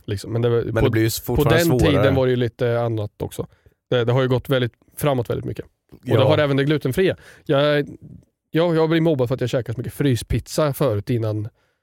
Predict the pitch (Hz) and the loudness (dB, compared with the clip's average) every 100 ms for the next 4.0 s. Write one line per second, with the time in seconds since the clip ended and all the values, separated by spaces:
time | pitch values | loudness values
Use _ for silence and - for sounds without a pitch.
0 | _ _ _ 123 123 123 131 123 113 107 | _ _ _ -2 0 0 0 0 0 -2
1 | 117 107 110 107 107 110 117 110 - 110 | -2 -2 -2 -2 -2 0 -2 -2 -2 -2
2 | 101 104 104 104 120 _ _ _ _ _ | -2 -4 -4 -6 -8 _ _ _ _ _
3 | _ _ _ _ _ 107 104 104 104 | _ _ _ _ _ -2 -2 -2 -2